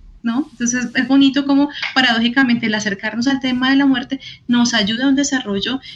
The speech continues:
eh, emocional y un desarrollo espiritual sin nes-, necesidad de que esto sea religioso, sino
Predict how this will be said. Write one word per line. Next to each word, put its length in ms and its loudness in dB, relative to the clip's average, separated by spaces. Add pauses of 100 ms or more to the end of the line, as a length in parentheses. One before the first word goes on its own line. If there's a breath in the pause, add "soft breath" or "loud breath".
(120)
eh, 180 -2
emocional 760 0
y 60 2
un 80 2
desarrollo 680 -4 (300 loud breath)
espiritual 720 0
sin 200 0
nes-, 260 -4
necesidad 480 -2
de 100 -6
que 60 -4
esto 180 -4
sea 200 -2
religioso, 500 2
sino 320 2